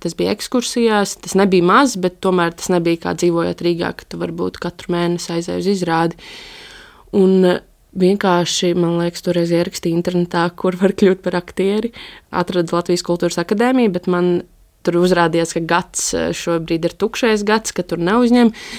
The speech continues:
Es tomēr stājos arī tajos ārstos, es stājos Rīgas Tehniskajā universitātē, kur es gadu arī nomācījos transporta sistēmu inženieriju. Ļoti tehniskas zināšanas, jo man ļoti patīk matemātika. Un tad es nonācu šajos iestāju eksāmenos, kur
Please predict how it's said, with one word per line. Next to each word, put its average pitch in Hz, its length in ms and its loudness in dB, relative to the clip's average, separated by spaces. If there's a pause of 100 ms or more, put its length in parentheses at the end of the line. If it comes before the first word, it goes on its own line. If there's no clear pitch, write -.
(140)
Es 190 120 0
tomēr 175 320 2
stājos 165 480 2
arī 160 160 -2
tajos 160 300 -2
ārstos, 269 640 2
es - 160 -4
stājos 165 600 0
Rīgas 175 420 -6 (200)
Tehniskajā 240 540 0
universitātē, 214 720 2
kur 175 160 0
es 165 100 -4
gadu 170 300 2
arī 170 200 -4
nomācījos 196 640 -2 (500)
transporta 202 400 4
sistēmu 175 480 2
inženieriju. 165 580 -2 (300)
Ļoti 170 260 0
tehniskas 202 520 0
zināšanas, 175 420 2
jo 180 80 4
man 190 160 6
ļoti 190 160 4
patīk 190 240 2
matemātika. 202 800 2 (720)
Un 208 100 6
tad 240 140 4
es 240 100 -4
nonācu 220 460 6
šajos 240 320 4
iestāju 180 400 2
eksāmenos, 170 680 -4
kur 170 200 2